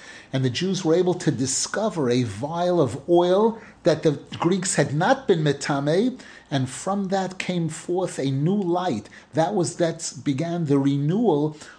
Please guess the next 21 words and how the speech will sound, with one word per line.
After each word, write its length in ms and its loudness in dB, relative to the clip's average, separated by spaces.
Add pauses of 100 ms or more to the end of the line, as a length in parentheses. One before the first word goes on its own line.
uh, 80 -4
the, 240 -2 (400)
of 140 -2
the 100 2
purification 1040 0
of 80 2
the 60 2
Beis 300 0
Hamikdash. 760 -6 (540)
<clears throat> 440 4 (320)
She'anu 540 0
mamshichim 640 -2
aleinu 500 0
al 140 2
yidei 180 -2
mitzvahs 500 -4
Chanukah 600 -2 (240)
bechinas 540 -6
kedushas 760 -4
haBeis 320 -4
Hamikdash. 640 -6